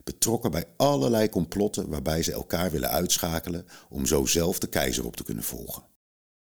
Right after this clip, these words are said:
Tussen die doldwaze scènes in wordt er door middel van mooie striptekeningen veel uitgelegd over de gebruiken in de Romeinse tijd,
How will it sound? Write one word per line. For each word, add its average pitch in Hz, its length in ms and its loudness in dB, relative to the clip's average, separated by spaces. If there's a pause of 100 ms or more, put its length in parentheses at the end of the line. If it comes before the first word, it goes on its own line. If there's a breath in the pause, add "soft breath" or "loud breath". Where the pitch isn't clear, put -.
(200)
Tussen - 320 4
die 71 120 -2
doldwaze 65 580 -2
scènes 62 400 2
in 76 280 -4
wordt 85 180 -4
er 73 120 0
door 69 160 0
middel 95 320 2
van 78 180 -6
mooie 92 380 0
striptekeningen 90 840 0
veel - 320 2
uitgelegd 65 560 -2
over - 180 -6
de - 60 -8
gebruiken 73 540 -2
in 69 100 -4
de 69 60 -4
Romeinse 71 460 -2
tijd, - 320 -6